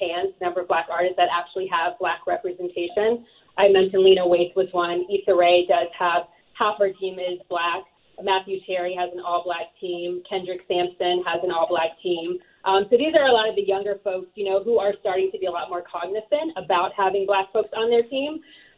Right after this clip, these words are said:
But, you know, with regard to this window Black Hollywood has right now,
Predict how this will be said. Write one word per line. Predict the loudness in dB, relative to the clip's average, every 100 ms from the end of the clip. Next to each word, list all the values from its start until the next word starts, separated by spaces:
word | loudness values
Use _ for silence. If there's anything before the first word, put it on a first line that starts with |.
| 0
But, | 6 6 6
you | 6
know, | 8
with | 8 6
regard | 4 4 2
to | -2
this | -6 -2
window | -2 0 0 -2 -4
Black | -8 -8
Hollywood | -8 -4 -2 -2 -6 -6
has | -8 -8
right | -8 -8
now, | -8 -10 -6 -6